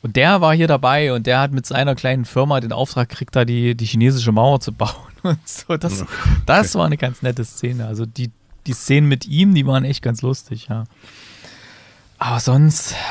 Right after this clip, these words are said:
Speaker 1: ah, war viel an Haaren herbeigezogen, ein bisschen auf lustig getrimmt. Christian Tramitz auch dabei. Ja, also,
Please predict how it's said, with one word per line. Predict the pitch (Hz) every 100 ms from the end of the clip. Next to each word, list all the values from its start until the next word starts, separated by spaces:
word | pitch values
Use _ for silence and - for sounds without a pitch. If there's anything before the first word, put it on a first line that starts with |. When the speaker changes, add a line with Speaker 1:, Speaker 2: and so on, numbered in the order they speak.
| -
Speaker 1:
ah, | 117 117 117 104
war | 104 104
viel | - 123 117 113
an | 110 107
Haaren | 113 123
herbeigezogen, | 120 110 110 113 - 117 113 110
ein |
bisschen | 110 117 -
auf | 107
lustig | 113 123 - 123
getrimmt. | - - - 110 110
Christian | - - 123
Tramitz | 113 113 127 120 123
auch | 120
dabei. | 127 123 110 117 113 - - - - - - - - _ _
Ja, | - 151 156 160 147 - -
also, | 139 147 151